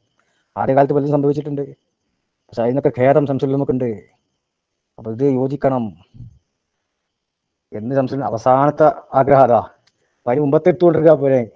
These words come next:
ഇങ്ങനെ പറഞ്ഞല്ലോ പറയാണ്ട് ഇങ്ങ-, ഇങ്ങനെ പുറത്ത് ഇങ്ങനെയും പറഞ്ഞേ, ഇതാണ് മൂടി വെക്കുക. അവസാനത്തെ എടുക്കുക നമ്മള്, മനസ്സിലായോ? അവസാനത്തെ എടുത്തിട്ട്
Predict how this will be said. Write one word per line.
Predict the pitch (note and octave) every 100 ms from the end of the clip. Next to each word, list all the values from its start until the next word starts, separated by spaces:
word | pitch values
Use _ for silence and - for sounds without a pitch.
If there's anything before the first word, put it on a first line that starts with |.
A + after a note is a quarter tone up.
| _
ഇങ്ങനെ | C3+ C#3
പറഞ്ഞല്ലോ | C#3 C#3+ C#3+ C#3+
പറയാണ്ട് | C3+ B2 G2+ A2+
ഇങ്ങ-, | C3 B2+
ഇങ്ങനെ | C3+ C#3
പുറത്ത് | D3+ D#3
ഇങ്ങനെയും | D3+ D#3+
പറഞ്ഞേ, | C#3+ C#3 C3 _ _ _ _ _
ഇതാണ് | C3+ D3+
മൂടി | C#3+ C#3+
വെക്കുക. | A#2+ G#2 - _ _ _ _ _ _ _ _ -
അവസാനത്തെ | A2 A#2+ C#3+ D3
എടുക്കുക | C3+ D3+
നമ്മള്, | D3 C#3+ _ _ _ _ _ _ _ _ _ _ _ _
മനസ്സിലായോ? | B2 B2+ B2+ F2+ - _ _ _ _ _ _ _ _ _ _ _ _ _ _ -
അവസാനത്തെ | G#2+ - D#3 F3 F#3+
എടുത്തിട്ട് | E3 F#3